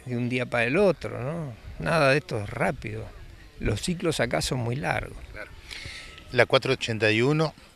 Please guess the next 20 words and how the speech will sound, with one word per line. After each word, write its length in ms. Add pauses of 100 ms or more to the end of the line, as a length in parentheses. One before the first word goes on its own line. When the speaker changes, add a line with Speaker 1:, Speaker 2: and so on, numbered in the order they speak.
(140)
Speaker 2:
abre 320
puertas 540
a 60
todas 200
las 140
razas. 400 (140)
Y 80
qué 200
mejor, 300
¿no 80
es 60
cierto?, 240
una 180
raza 260
carnicera 460
como 240
esta, 160
la 80
Santa 240
Gertrudis. 380